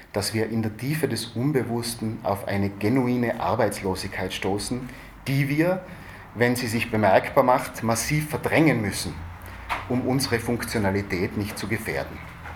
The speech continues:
Peter Sloterdijk liefert ein schönes Bild für eine mögliche Alternative zum Subjekt der Arbeit, also für eine arbeitslose Subjektform, die sich stundenlang ihrem inneren Driften überlässt –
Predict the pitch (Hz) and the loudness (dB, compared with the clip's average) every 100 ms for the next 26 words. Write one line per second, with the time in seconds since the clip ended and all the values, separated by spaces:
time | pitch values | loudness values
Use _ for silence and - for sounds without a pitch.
0 | - - - - - - - - - - | -12 -14 -16 -16 -16 -16 -14 -14 -12 -10
1 | - 143 143 143 151 - 139 139 147 143 | 4 4 6 6 6 8 6 6 4 2
2 | 127 110 113 - 139 127 - - 139 160 | 2 2 2 4 4 4 0 0 2 2
3 | 165 - - - - - 101 104 113 113 | -2 -8 -16 -18 -8 0 2 4 2 2
4 | 131 123 120 104 107 113 110 113 156 160 | 2 0 -2 -2 0 2 0 0 0 2
5 | 98 - 101 104 101 92 - - - 78 | 0 0 -4 -4 0 0 0 -2 0 0
6 | 85 73 78 - - - - 101 - 95 | -2 -4 -6 -8 -10 -10 -4 -2 0 0
7 | 95 - - - 107 143 98 101 - 98 | -2 -4 -6 0 4 6 4 2 0 0
8 | 95 107 - 98 92 95 - - - - | 0 -2 -4 -4 -2 -2 -2 -10 -12 2
9 | 107 98 120 139 147 - - - - - | 4 4 2 -2 -4 -12 -16 -16 -18 -10
10 | - 151 156 143 - - - - - - | 0 2 2 -2 -4 -12 -16 -8 -6 4
11 | 160 202 - 143 110 107 123 135 - 117 | 4 4 2 4 4 4 2 -2 -2 -2
12 | 104 107 - 147 151 120 110 110 98 127 | 0 -2 -2 2 2 2 -2 -4 -4 -4
13 | 139 - 110 95 90 78 78 - - | -4 -4 -4 -2 -2 -2 -2 -6 -10